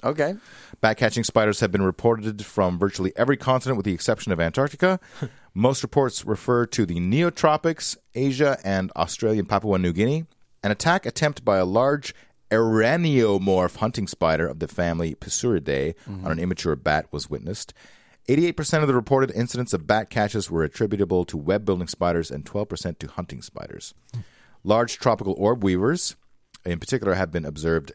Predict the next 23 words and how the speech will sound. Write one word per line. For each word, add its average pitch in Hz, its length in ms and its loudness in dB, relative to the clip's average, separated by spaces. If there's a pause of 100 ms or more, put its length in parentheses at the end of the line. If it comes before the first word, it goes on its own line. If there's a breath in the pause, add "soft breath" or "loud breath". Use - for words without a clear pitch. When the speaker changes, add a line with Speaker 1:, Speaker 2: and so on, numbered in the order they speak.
(140)
Speaker 2:
catching 76 400 -6
bats 78 360 -2
in 76 140 -10
their 76 140 -4
huge, 208 440 -4
strong 185 460 -4
orb 185 340 -4
webs. - 560 -4
Speaker 1:
Right. 117 240 -2
Well, 110 220 0
I 123 40 0
mean, 110 200 -4
if 117 120 -6
you 104 60 -14
can - 140 -18
catch 123 240 -4
a 123 40 -8
bird, 156 280 -2
you 107 60 -10
can 101 120 -10
catch 120 200 -4
a 107 40 -8
bat. 143 340 -2